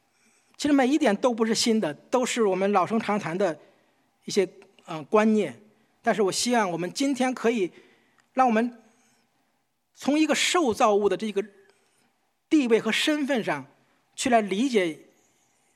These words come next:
重新去思想一下我们从前有的一些，也觉得自己好像很熟悉的一些观念。我们第一个要学习的一个非常非常重要的观念，就是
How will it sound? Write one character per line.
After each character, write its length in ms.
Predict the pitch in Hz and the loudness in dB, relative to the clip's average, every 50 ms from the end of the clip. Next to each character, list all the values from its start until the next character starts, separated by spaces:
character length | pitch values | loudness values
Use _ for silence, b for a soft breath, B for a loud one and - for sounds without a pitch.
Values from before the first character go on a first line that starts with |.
| _ | _
重 180 | - - 247 285 | -4 -2 0 0
新 220 | - - 302 302 | 0 0 0 0
去 280 | 240 - 262 208 175 156 - - _ _ _ _ _ _ _ _ _ _ - - - - | 0 0 0 0 0 -2 -4 -10 _ _ _ _ _ _ _ _ _ _ -20 -20 -16 -12
思 240 | - - - 330 | -8 -4 -2 -2
想 260 | 277 - 220 175 170 165 | 0 0 0 -2 -2 -4
一 40 | |
下 120 | 165 185 196 | -4 -4 -2
我 100 | 175 165 | -2 -2
们 120 | 165 180 | -2 -2
从 200 | - - 220 277 | -2 0 0 0
前 200 | 240 233 240 254 | 0 0 0 0
有 240 | 233 202 156 139 135 | 2 0 0 -2 -4
的 80 | 143 175 | -6 -6
一 100 | 202 190 | -6 -4
些， 280 | - 202 185 180 185 b b b b b b b b b b b _ _ | -2 -2 0 -2 -2 b b b b b b b b b b b _ _
也 280 | - 185 180 233 285 - - - _ - | -6 -2 0 0 0 -2 -4 -12 _ -2
觉 160 | - 190 214 | 2 2 4
得 80 | 226 | 2
自 120 | 196 - 226 | 2 -2 -2
己 120 | 185 196 | -2 -2
好 160 | - - 147 | -2 -2 -2
像 120 | 139 220 220 | -2 -2 -2
很 160 | 220 - 151 | -2 -2 -6
熟 300 | 131 - - - 160 180 | -8 -8 -6 -4 -2 -2
悉 80 | - - | -2 -2
的 80 | 170 | -4
一 60 | 156 | -4
些 120 | 143 - 156 | -4 -4 -8
观 300 | - - 180 175 170 165 | -6 -4 -4 -2 -2 -4
念。 220 | 160 143 123 - _ _ _ _ _ _ _ _ _ _ _ _ _ _ _ _ _ _ _ _ _ _ _ _ _ - - _ _ _ _ _ _ _ _ _ _ _ _ _ _ _ _ _ _ _ _ _ _ _ _ _ _ _ _ _ _ _ _ _ _ _ | -6 -8 -10 -16 _ _ _ _ _ _ _ _ _ _ _ _ _ _ _ _ _ _ _ _ _ _ _ _ _ -20 -20 _ _ _ _ _ _ _ _ _ _ _ _ _ _ _ _ _ _ _ _ _ _ _ _ _ _ _ _ _ _ _ _ _ _ _
我 80 | - 233 | -8 -6
们 100 | 269 262 | -4 0
第 200 | 349 349 349 349 | 2 2 4 4
一 60 | 339 | 2
个 100 | 285 233 | 0 0
要 100 | 254 233 | -2 -2
学 260 | - - - 214 226 | -2 -4 -4 -4 -4
习 80 | 226 240 | -2 -2
的 80 | 226 | -4
一 80 | 208 208 | -4 -4
个 140 | 208 214 - | -4 -6 -8
非 260 | - - - 269 277 | -8 -8 -8 -6 -6
常 200 | - 208 202 214 | -6 -6 -6 -4
非 120 | - 220 | -4 -4
常 200 | 220 214 214 226 233 - | -4 -2 -4 -4 -4 -4
重 240 | - 277 254 220 185 | -4 -2 -2 0 0
要 100 | 180 170 | -2 -2
的 80 | - | -4
观 260 | - - 196 185 190 196 | -4 -4 -4 -4 -2 -4
念， 240 | 180 160 151 147 | -6 -8 -8 -10
就 140 | - - 180 | -8 -8 -6
是 300 | - - 175 156 139 - | -6 -6 -6 -8 -8 -10